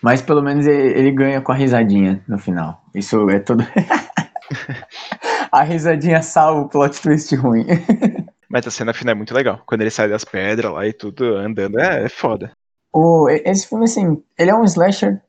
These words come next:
Speaker 1: e não é dos piores, sabe? E eu gost-, e eu gostei muito de que ele é um filme só ele. Ele tem, teve o remake depois, né? Mas na época ele não, não virou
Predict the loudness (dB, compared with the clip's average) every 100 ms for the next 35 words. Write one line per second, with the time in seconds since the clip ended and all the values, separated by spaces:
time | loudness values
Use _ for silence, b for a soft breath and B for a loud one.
0 | _ -4 -2 2 4 4 2 0 2 2
1 | 2 -2 -14 _ -2 2 2 2 4 4
2 | 2 -2 -2 2 2 2 2 2 4 2
3 | 2 0 0 2 0 -4 _ 2 4 2
4 | -2 0 0 0 -2 0 4 4 4 2
5 | -4 -14 _ _ -6 0 2 2 0 0
6 | 2 2 2 2 2 2 0 0 0 2
7 | 0 0 -6 -8 -2 2 4 4 2 4
8 | 4 4 0 0 0 2 0 -2 -2 -2
9 | 0 2 4 6 6 4 0